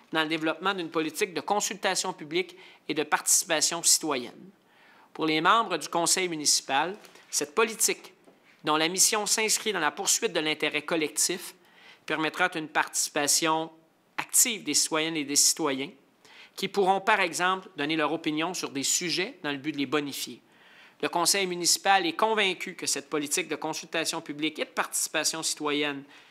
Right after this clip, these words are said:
qui mettra en place des processus de consultation transparents, clé-, crédibles et efficaces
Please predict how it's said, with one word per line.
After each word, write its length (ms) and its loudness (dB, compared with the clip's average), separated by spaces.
qui 120 -6
mettra 300 0
en 40 2
place 340 2
des 100 -4
processus 640 -2
de 80 -2
consultation 840 -4
transparents, 640 2
clé-, 300 2
crédibles 540 0
et 120 -4
efficaces 640 -2